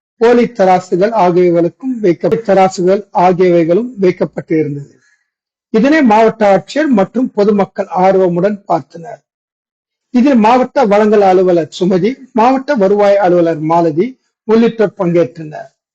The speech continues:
பின்னர் பேச்சு போட்டி, கட்டுரை போட்டி ஆகிய போட்டிகளில் வென்ற மாணவ மாணவிகளுக்கு பரிசுகளும் வழங்கப்பட்டது. பின்னர் மாணவர்களுக்கு விழிப்புணர்வு துண்டு அறிக்கைகளும் வழங்கப்பட்டது.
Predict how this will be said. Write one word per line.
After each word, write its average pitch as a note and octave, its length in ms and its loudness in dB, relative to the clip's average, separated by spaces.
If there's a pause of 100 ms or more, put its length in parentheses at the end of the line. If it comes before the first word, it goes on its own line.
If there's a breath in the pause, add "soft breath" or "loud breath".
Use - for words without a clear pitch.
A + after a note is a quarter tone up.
(340)
பின்னர் A#3 300 0
பேச்சு G#3 360 -2
போட்டி, G3 320 -4 (120)
கட்டுரை F#3 380 -2
போட்டி F3 320 -10
ஆகிய F3 340 0
போட்டிகளில் G3 540 -2
வென்ற E3 320 -4
மாணவ F#3 480 -2
மாணவிகளுக்கு D#3+ 720 -6 (140)
பரிசுகளும் F#3+ 600 -2
வழங்கப்பட்டது. D#3 680 -8 (1120)
பின்னர் A#3+ 320 2
மாணவர்களுக்கு G3+ 920 0
விழிப்புணர்வு G3 720 -2
துண்டு A3 240 0
அறிக்கைகளும் F#3 720 -2 (140)
வழங்கப்பட்டது. E3+ 680 -6